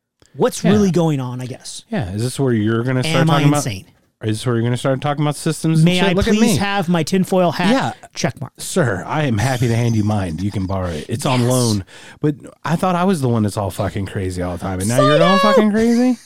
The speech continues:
Speaker 2: What happened? What happened, my friend? Did you have a
Speaker 1: Uh,
Speaker 2: bad week? <laughs>
Speaker 1: no, it was pretty okay.
Speaker 2: No, um, yes. I've been trying to tell you that I feel like a lot of things are going on, and you keep going, "I don't wanna hear about it 'cause it's fucking the same thing." This is the same thing. It's a system that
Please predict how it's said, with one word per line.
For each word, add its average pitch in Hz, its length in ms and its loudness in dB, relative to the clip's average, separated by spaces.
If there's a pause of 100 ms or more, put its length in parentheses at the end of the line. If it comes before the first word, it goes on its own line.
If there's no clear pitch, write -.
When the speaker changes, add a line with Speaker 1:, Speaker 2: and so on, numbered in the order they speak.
(140)
Speaker 2:
What 190 140 0
happened? 139 420 -2 (840)
What 190 100 0
happened, 143 200 2
my 104 120 -2
friend? 104 280 -2 (240)
Did 151 60 -2
you 160 60 2
have 165 180 4 (120)
a - 40 4
Speaker 1:
Uh, 190 40 4
Speaker 2:
bad 226 180 4
week? 254 360 0 (300)
<laughs> - 300 -2
Speaker 1:
no, 240 100 0
it 403 200 0
was - 120 -14
pretty 349 260 -2
okay. 339 300 -4
Speaker 2:
No, 226 200 2
um, 170 400 2 (440)
yes. 156 480 -2 (240)
I've 147 220 0
been 156 160 2
trying 185 300 0
to 151 80 2
tell 190 200 0
you 123 380 0
that 120 160 -2
I 127 100 0
feel 143 200 0
like 127 160 -2
a 127 40 -2
lot 113 200 -2
of 123 80 -4
things 123 200 0
are 113 60 -2
going 117 320 -2
on, 160 160 2
and 135 100 2
you 139 80 -4
keep 151 200 -2
going, 147 240 -2 (340)
"I 208 80 -6
don't 247 140 2
wanna 233 160 2
hear 220 220 2
about 180 260 0
it 170 100 -2
'cause 165 160 -4
it's 165 140 -2
fucking 175 240 -2
the 165 100 -2
same - 280 -6
thing." 160 340 -4 (300)
This 156 180 -2
is 143 60 -6
the 123 180 -6
same 143 240 0
thing. 92 260 -4
It's 101 140 -10
a 120 60 -4
system 113 420 -4
that 101 220 -4